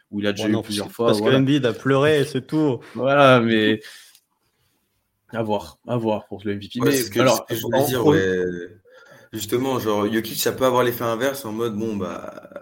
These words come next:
Speaker 3: t'es bon chaque année, tu l'as déjà eu deux fois, euh, il y a Shai qui fait la surprise, on peut, on peut lui donner, quoi.
Speaker 2: Hmm, ça, je crois pas.
Speaker 3: Après,
Speaker 1: Je sais pas.
Speaker 3: ap-,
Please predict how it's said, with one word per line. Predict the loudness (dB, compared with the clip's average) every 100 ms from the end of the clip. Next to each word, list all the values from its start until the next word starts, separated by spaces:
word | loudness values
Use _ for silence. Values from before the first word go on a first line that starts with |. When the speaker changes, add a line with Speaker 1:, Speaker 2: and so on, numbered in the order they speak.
| -16 -16 -12
Speaker 3:
t'es | -10
bon | -8
chaque | -6 -6 -4
année, | -2 -2 -4
tu | -2
l'as | -4
déjà | -2
eu | -4
deux | -4 -4
fois, | -2 -2 0 -2
euh, | -4 -8 -18 _ _ -12
il |
y |
a | -8
Shai | -8
qui | -10 -6
fait | -4
la | -4
surprise, | -6 -12 -10 -8
on | -8
peut, | -8 -6
on | -6 -6
peut | -6
lui | -4
donner, | -4 -4 -8
quoi. | -10 -16 _ _ _ _ _
Speaker 2:
Hmm, | -18
ça, | -18 -16 -16
je | -16 -16
crois | -16 -14
pas. | -14 -16 -20 -20 -20 -20 -20 -20 -16
Speaker 3:
Après, | -14 -12 -4 -2
Speaker 1:
Je |
sais | 0
pas. | -2
Speaker 3:
ap-, | -6 -20